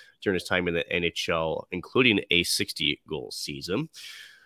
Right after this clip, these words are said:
Um, all-time assist leader for Montreal and points leader at second in goals, only behind Maurice the Rocket Richard. Um, another name that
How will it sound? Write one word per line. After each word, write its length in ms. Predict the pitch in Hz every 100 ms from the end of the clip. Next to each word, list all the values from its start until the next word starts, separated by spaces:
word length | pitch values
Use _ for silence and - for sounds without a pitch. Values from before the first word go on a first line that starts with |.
| _
Um, 280 | 117 104 104
all-time 420 | 139 180 - 151
assist 460 | 139 - 151 151 -
leader 340 | 143 135 139
for 160 | - 127
Montreal 880 | 117 117 - 120 113 110 110 110 113 -
and 240 | 98 95 90
points 380 | - 135 123 139
leader 220 | 120 117
at 80 | -
second 340 | - 117 104
in 100 | 92
goals, 240 | 92 95
only 280 | 90 101 107
behind 520 | 101 95 92 90 90 - 90
Maurice 420 | 82 92 117 -
the 140 | 82
Rocket 360 | 76 71 - -
Richard. 480 | 50 - 82 104 202 - _ - - _ _
Um, 200 | 80 71
another 240 | 92 110
name 220 | 85 76
that 120 | 71